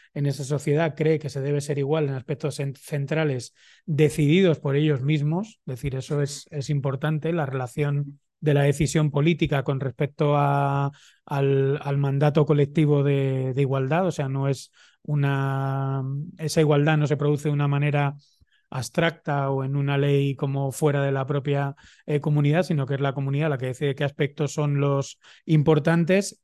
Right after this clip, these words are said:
y sobre qué aspectos de importantes todo el mundo va a ser igual, ¿no? Y luego que ese igualitarismo, eh, no se produce en, en esa abstracción, sino que se demuestra y se concreta en términos, en términos prácticos, ¿no? Esto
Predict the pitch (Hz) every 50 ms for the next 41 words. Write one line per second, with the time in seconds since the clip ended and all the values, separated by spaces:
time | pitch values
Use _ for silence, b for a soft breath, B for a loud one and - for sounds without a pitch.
0 | _ - 180 170 180 202 220 - - _ - - 165 147 135 139 135 120 - 151
1 | 147 139 - - 156 151 - - 175 175 175 165 147 139 139 131 131 127 127 123
2 | 127 131 139 139 143 139 147 131 127 - 151 151 151 143 - 165 175 - - b
3 | b b b b b _ - 151 143 147 151 143 143 147 151 156 156 143 143 139
4 | - - 147 151 156 170 - _ - 156 135 127 135 139 123 117 117 127 156 214
5 | 226 - B B B B B B B B - 175 175 185 196 180 165 160 165 180
6 | 175 - 165 151 147 147 - 165 160 151 156 151 151 143 156 151 151 170 180 156
7 | 160 165 170 185 214 220 - _ - 135 131 127 127 127 127 123 123 127 131 135
8 | 143 147 143 160 156 135 147 143 147 147 143 147 - 156 147 147 143 143 143 143
9 | 143 143 147 143 143 143 143 143 139 139 143 139 143 143 143 139 143 156 139 -
10 | - 151 139 143 - 165 175 190 214 220 B B B B B B - 156 139 135
11 | 123 135 127 - 151 127 127 127 131 143 139 143 - 151 151 147 156 135 147 139
12 | 139 143 147 143 143 165 165 151 143 131 143 131 135 143 147 147 151 143 139 131
13 | 127 127 123 120 120 120 117 - - B B B B B B B B 147 139 -
14 | 143 135 135 147 143 143 139 143 - 156 135 120 - - 135 - 127 113 110 131
15 | 151 160 147 135 - - 151 143 147 143 143